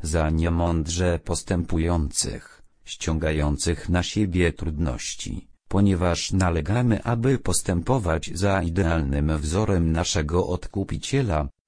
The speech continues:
zamiast za wzorami kościelnictwa i świata. Tacy, naturalnie,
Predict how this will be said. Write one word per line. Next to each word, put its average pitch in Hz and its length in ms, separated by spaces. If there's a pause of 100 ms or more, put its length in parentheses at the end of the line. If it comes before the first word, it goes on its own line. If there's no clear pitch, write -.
zamiast 87 720
za 87 300
wzorami 85 720
kościelnictwa 85 1160 (120)
i 92 200
świata. 71 680 (400)
Tacy, 104 540 (220)
naturalnie, 87 920